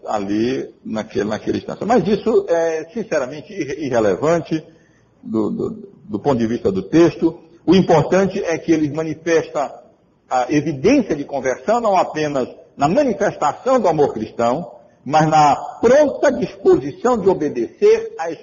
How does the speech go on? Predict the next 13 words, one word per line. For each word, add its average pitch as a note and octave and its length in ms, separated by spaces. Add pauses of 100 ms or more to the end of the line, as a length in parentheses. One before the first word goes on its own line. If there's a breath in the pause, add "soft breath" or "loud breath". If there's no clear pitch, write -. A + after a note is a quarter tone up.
ordenanças C#3+ 840
de A2+ 80
Deus, A#2 480 (460 soft breath)
se F3 100
submetendo G#3 1040
e E3 100
a D3 100
sua C3 180
família F#3 760 (440)
à B2 100
lavagem B2+ 720 (140)
de F#2+ 160
água G#2 460